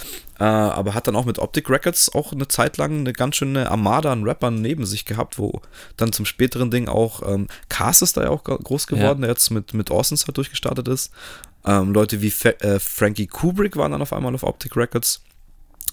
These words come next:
Speaker 1: Äh, und ja, war jetzt nicht alles Gold, aber da gab's schon einige Sachen und wir waren auch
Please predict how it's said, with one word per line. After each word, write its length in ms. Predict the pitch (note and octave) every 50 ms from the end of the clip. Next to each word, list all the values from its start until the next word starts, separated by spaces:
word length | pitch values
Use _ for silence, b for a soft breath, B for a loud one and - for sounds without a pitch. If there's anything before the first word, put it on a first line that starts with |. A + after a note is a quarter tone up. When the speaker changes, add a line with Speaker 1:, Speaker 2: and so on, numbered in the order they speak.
| B B B B B B B B B B -
Speaker 1:
Äh, 300 | G#2+ G#2+ G#2+ G#2+ G#2+ G#2+
und 260 | G2+ - G#2 G#2+ F2
ja, 260 | F#2+ F2 G2+ C3 C3
war 120 | G#2+ F#2+ G#2
jetzt 160 | G#2+ - -
nicht 160 | A2 G2+ -
alles 220 | - A2+ G#2+ -
Gold, 320 | - F#2+ G#2 A#2 - - -
aber 760 | - G2 G2 F#2+ G2+ G2+ G2 F#2+ G2 F#2+ F#2 F#2+ F#2+ - - -
da 300 | - B1 A#1+ B1 - G#2
gab's 240 | - - G2 G#2+ -
schon 140 | - C3 A#2+
einige 280 | - B2 B2 B2+ A#2+
Sachen 340 | A#2+ A2+ B2 B2 - A2+ G#2+
und 300 | G2+ G2 F2+ - - -
wir 140 | F2+ G2+ F#2+
waren 160 | G#2+ G#2+ G#2+
auch 120 | G#2 -